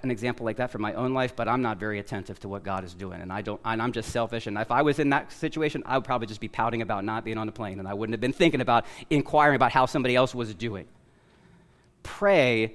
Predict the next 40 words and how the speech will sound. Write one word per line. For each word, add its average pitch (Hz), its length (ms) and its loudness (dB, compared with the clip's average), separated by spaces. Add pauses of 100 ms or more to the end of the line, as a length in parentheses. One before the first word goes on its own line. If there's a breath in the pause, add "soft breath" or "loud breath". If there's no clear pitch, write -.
(160)
that 135 200 -2
God 123 280 2
would 107 160 -2
give 120 180 0
you 113 200 -2
more 123 420 0
opportunities. 110 1040 -8 (220)
Pray 165 320 2
for 156 200 -4
opportunities 123 800 -4
that 110 260 -6
God 127 260 2
is 117 120 -6
preparing 110 640 -6 (160)
for 113 120 -10
you 107 380 -6 (300 soft breath)
to 117 80 -12
speak - 400 -8 (400 soft breath)
to 123 180 -2
others. 110 460 -6 (100)
Second, 139 480 0 (580 soft breath)
you 143 120 -2
know 160 120 4
what? 147 360 2
I 156 100 4
can 147 180 -2
hit 160 220 0
number 131 240 0
two 101 320 -4 (140)
next 120 260 -6
week. 92 220 -14 (1160)
Did 107 80 -12
you 98 60 -10
see 127 160 -4
how 123 160 0
I 117 40 0
did 107 200 -4
that? 101 240 -8
Praise 113 240 -4
God. - 240 -8